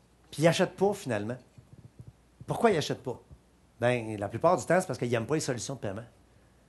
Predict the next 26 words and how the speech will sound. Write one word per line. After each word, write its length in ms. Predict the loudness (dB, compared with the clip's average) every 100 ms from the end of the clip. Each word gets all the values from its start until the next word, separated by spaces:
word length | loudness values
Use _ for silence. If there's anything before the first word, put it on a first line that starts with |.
| _ _ _
Ils 60 | 2
ont 160 | 6 8
peur 340 | 8 8 8
de 40 |
la 80 | 4
patente. 400 | 2 2 2 0
Fait 80 | -2
que 80 | 2
là, 80 | 4
le 80 |
logiciel 460 | 4 2 4 4 4
que 80 | 2
vous 100 | 0
allez 140 | 0
choisir, 380 | 0 0 2 2
assurez-vous 420 | 0 0 0 0
que 100 | 0
les 120 | -2 -2
solutions 340 | -4 -4 -4
de 60 | -2
paiement 220 | -2 -2
sont 160 | -2 -2
rassurantes 520 | -2 -4 -4 -6 -8
pour 140 | -10
le 80 | -10
monde. 140 | -10